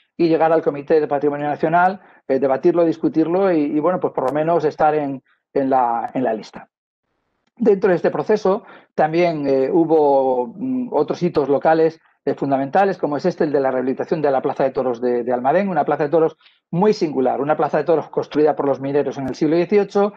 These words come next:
de forma hexagonal, una de las más antiguas de, del mundo, y que, que aunque sea una plaza de toros, fue un lugar, o y sigue siendo hoy en día, después de su re-, de su rehabilitación, como un espacio cultural, es un hotel, eh, etcétera, etcétera, ¿no? Se hacen representaciones de teatro,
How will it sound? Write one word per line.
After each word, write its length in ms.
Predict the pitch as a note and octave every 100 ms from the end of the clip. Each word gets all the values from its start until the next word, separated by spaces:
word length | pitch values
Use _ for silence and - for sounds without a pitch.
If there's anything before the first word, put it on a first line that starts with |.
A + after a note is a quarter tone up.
| - -
de 140 | -
forma 240 | D#3+ G3+ G#3+
hexagonal, 600 | - D#3+ D#3 G3+ G#3 G#3+
una 200 | F#3 E3+
de 80 | D#3+
las 120 | C#3+
más 140 | D3+
antiguas 380 | D3 E3 C#3+ C3+
de, 200 | C#3 C3 - - _
del 220 | B2+ C#3
mundo, 520 | E3 G#3+ G#3+ A3 G#3+ - - _ _
y 520 | F#3 F#3+ G3 F3+ D3+
que, 560 | C3+ D#3 D3 C#3+ C#3 C3+
que 80 | D3
aunque 160 | C#3+ -
sea 140 | E3
una 100 | D#3+
plaza 220 | D#3+ D3+
de 80 | D#3
toros, 360 | E3 E3+ D3+ D3+ B2
fue 120 | -
un 100 | E3+
lugar, 360 | D#3+ D#3 E3 D#3
o 120 | C#3
y 60 | C#3+
sigue 240 | E3+ D3+
siendo 320 | D3 D#3 C#3 C#3
hoy 140 | C#3+
en 100 | C#3
día, 140 | D3+
después 240 | C3 - C#3+
de 60 |
su 40 | C#3+
re-, 160 | C3+ -
de 200 | B2+ A#2
su 240 | C#3+ C3
rehabilitación, 680 | B2+ B2+ C3 - - E3+ E3 - -
como 200 | - C#3+
un 60 | D#3
espacio 360 | C#3+ D3+ D3
cultural, 560 | B2 A#2 C#3 E3 E3+ E3+
es 160 | D3 -
un 120 | C3
hotel, 500 | B2+ F#3 F#3 F3+ F3+ - _ -
eh, 840 | C#3+ C#3+ C#3 C#3 C3 C3 B2 C3
etcétera, 400 | D3+ D#3+ D3+ B2
etcétera, 380 | A2+ D3+ A#2 B2+
¿no? 120 | D3
Se 80 | D3
hacen 160 | D3+
representaciones 600 | C3+ - - B2 D3+ E3
de 100 | E3+
teatro, 680 | F#3+ F#3 E3 D#3 - D#3 D3+